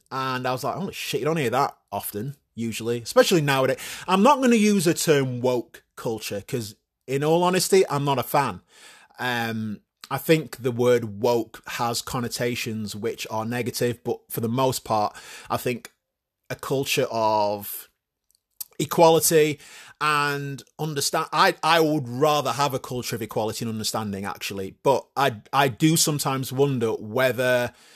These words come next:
there is a culture of overcorrecting, let's put it that way. But in this instance,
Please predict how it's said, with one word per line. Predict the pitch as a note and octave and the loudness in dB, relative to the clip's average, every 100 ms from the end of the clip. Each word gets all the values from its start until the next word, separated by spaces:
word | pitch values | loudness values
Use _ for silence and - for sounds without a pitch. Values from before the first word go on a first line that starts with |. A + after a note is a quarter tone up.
| - - - - _ _ _ _ | -20 -20 -20 -20 _ _ _ _
there | D3+ C#3+ | 2 4
is | C3 | 2
a | C#3+ | -2
culture | - D#3 C#3+ - D3+ C#3+ - - - - | 4 4 4 4 4 4 0 -10 -14 -4
of | C#3 C#3 C#3+ C#3 C#3+ C3+ - _ | 0 2 2 2 0 -2 -12 _
overcorrecting, | C#3+ D#3 C3 B2+ B2 A#2+ - - A2 G2 _ | 0 2 0 -2 0 -2 -2 -8 -8 -10 _
let's | B2+ - | -6 -4
put | - B2+ | -4 -4
it | |
that | A#2 B2 | -2 -2
way. | A2+ G2+ F2+ - - - | -2 -4 -8 -18 -18 -6
But | A#2 E3+ D3 _ _ | 6 6 6 _ _
in | E3+ E3+ | -2 2
this | G3 - | 2 2
instance, | D#3 C#3 - B2+ C3 - | 0 -2 -2 -2 -4 -8